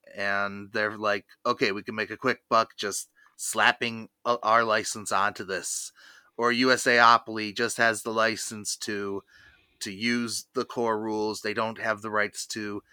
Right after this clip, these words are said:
amend it in any way, shape, or form and still call it Monopoly.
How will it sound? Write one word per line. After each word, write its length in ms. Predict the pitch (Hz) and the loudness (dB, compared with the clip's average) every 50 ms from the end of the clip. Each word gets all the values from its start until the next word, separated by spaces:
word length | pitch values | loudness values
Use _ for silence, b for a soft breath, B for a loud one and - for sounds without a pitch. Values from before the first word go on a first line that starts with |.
| b b b b b b - | b b b b b b -2
amend 500 | 123 123 127 120 117 113 107 107 104 107 | 0 2 2 4 2 2 2 -2 -4 -6
it 140 | 104 - | -6 -4
in 160 | - 107 110 110 | -6 -6 -4 -4
any 200 | 107 101 101 101 | -4 -4 -4 -4
way, 200 | 104 107 107 101 | -4 -2 -2 -2
shape, 280 | - - 107 101 - | -2 -4 -6 -6 -6
or 60 | 104 | -8
form 300 | - - 113 110 104 98 | -8 -6 -4 -4 -2 -2
and 100 | 98 98 | -4 -6
still 240 | - - - 107 98 | -6 -6 -6 -6 -6
call 320 | - - 113 107 104 101 95 | -4 0 0 2 2 2 0
it 140 | 92 - - | -2 -6 -8
Monopoly. 840 | - 104 101 107 104 101 95 - - 104 95 82 67 60 62 - | -12 -6 0 4 4 4 4 2 0 -8 -12 -12 -12 -12 -16 -20